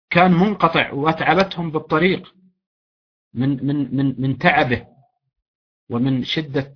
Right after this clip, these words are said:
آه، يعني ضعفه. الآن انعكست ال-، الصورة، صار هذا الحمار من أسرع شيء، حتى أنه كان صواحبه يعني يقول: "يا حليمة،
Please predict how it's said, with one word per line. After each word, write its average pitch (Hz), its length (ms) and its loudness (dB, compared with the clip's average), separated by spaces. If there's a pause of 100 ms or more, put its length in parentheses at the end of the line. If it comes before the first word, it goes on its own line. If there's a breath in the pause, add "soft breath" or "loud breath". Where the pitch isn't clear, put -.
آه، 113 300 -10 (300 soft breath)
يعني 120 260 -2
ضعفه. 147 520 4 (880)
الآن 196 380 0
انعكست 170 680 -4
ال-، 135 160 -10
الصورة، 135 420 -6 (1900)
صار 165 280 4
هذا 180 300 2
الحمار 175 640 0 (640)
من 165 280 0
أسرع 190 280 2
شيء، 127 180 -4
حتى 185 320 0
أنه 185 260 0
كان 170 320 -2
صواحبه 147 680 -4 (680)
يعني 104 140 -8
يقول: 127 300 -6
"يا 135 460 -8 (380)
حليمة، 120 680 -8